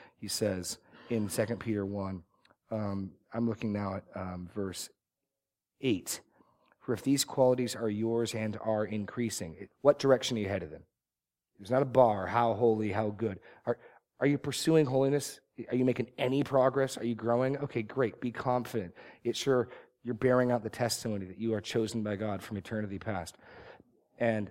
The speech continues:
that's, that's, I believe, what he's saying. You confirm your profession of faith. It's James. "Show me your faith by your works."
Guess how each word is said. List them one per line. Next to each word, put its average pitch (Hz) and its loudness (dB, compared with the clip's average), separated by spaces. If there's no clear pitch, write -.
that's, 127 2
that's, 127 2
I - 2
believe, 117 0
what 104 -2
he's 92 -6
saying. 101 -2
You 98 -6
confirm 127 2
your 113 -4
profession 113 -4
of 92 -6
faith. 101 -4
It's - -6
James. 143 4
"Show 175 6
me 117 4
your 117 2
faith 107 0
by 113 -2
your 117 4
works." - -2